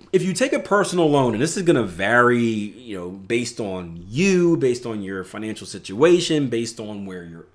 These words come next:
at. Um, let's just say you're gonna get a loan anywhere between, like, six percent and maybe, like, twenty percent. Obviously, if you're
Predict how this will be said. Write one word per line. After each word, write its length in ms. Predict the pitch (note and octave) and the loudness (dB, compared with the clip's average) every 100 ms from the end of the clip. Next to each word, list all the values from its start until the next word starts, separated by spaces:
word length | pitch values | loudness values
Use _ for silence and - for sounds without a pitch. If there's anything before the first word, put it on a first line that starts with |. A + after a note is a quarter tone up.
| - | -6
at. 340 | F3+ F#3+ F3 - - - - - | 0 0 0 -10 -18 -20 -18 -4
Um, 640 | D#3 D#3 D3+ D3+ D3+ D3 | 2 4 4 4 0 0
let's 220 | E3+ G3+ | 0 0
just 260 | G#3+ - - | 0 -2 2
say 220 | F3 D#3+ | 4 6
you're 240 | D3 C#3+ | 4 2
gonna 140 | D3 C#3+ | 2 2
get 120 | C#3 | 2
a 60 | B2+ | 2
loan 500 | B2+ B2+ B2+ B2 - | 0 0 0 -4 -6
anywhere 440 | A#2 C#3+ C3 C3 B2 | -2 0 2 2 2
between, 440 | A#2+ - B2 A2+ | -2 -4 -2 -2
like, 240 | G#2+ G2 | -4 -6
six 440 | - - - C#3+ - | -6 -4 -4 -4 -6
percent 680 | - C3+ - - A2+ A2+ - | -6 -8 -6 -4 -4 -6 -10
and 720 | G2+ G2+ G2 F#2+ F#2+ F#2 F#2+ | -10 -8 -6 -6 -6 -6 -6
maybe, 320 | A2 G#2+ G#2 | -4 -2 -4
like, 320 | G2 F2+ E2+ | -6 -10 -12
twenty 320 | - - F2 D#2+ | -16 -12 -12 -12
percent. 320 | D2 F2 D2 | -14 -14 -10
Obviously, 400 | F2+ G2+ F#2+ - | -8 -8 -6 -8
if 140 | - | -10
you're 240 | F#2+ F2+ | -12 -14